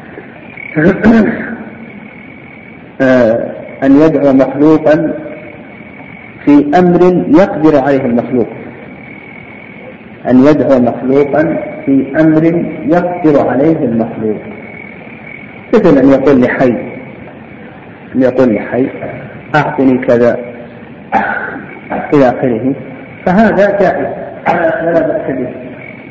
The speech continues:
نقول بأن هذا جائز ولا بأس به وليس من الشرك. ويدل لهذا قول النبي عليه الصلاة والسلام: "من دعاكم فأجيبوه"،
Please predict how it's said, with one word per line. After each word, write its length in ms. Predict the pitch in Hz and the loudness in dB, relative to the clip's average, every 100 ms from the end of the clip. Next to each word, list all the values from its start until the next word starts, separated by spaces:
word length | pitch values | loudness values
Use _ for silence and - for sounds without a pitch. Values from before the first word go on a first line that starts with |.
| - - - - | -20 -20 -20 -8
نقول 220 | 139 160 | -2 0
بأن 320 | 151 143 151 135 | 2 4 4 2
هذا 440 | 147 139 123 - | 0 0 0 0
جائز 340 | 143 151 185 180 - - | -2 0 0 -2 -4 -2
ولا 320 | 143 160 - | 2 2 0
بأس 200 | - 139 | 0 0
به 520 | 151 156 190 - - - - - - - - | 0 2 2 0 -6 -10 -14 -8 -2 0 2
وليس 480 | 151 165 165 151 147 - | 4 4 4 2 0 0
من 80 | 147 | 0
الشرك. 500 | 135 - 139 - - - - - - - - - - | 0 0 -2 -2 -12 -14 -16 -18 -20 -20 -20 -8 2
ويدل 520 | 160 170 175 165 151 | 4 4 4 4 4
لهذا 540 | 147 156 139 156 160 - - - | 4 2 4 2 0 -6 -14 -4
قول 160 | 165 156 | 2 4
النبي 440 | 143 135 147 143 | 4 2 4 4
عليه 320 | 120 135 127 113 | 4 2 0 -2
الصلاة 400 | - 135 135 135 | -2 0 0 -2
والسلام: 600 | 127 - 143 156 170 165 - 131 - - - - | -4 -2 2 4 2 -4 -10 -14 -16 -18 -8 2
"من 240 | 294 311 | 4 6
دعاكم 720 | 285 135 139 156 156 - 156 139 | 4 2 2 4 2 2 0 2
فأجيبوه"، 580 | 147 185 - 139 135 127 | 0 0 2 2 4 2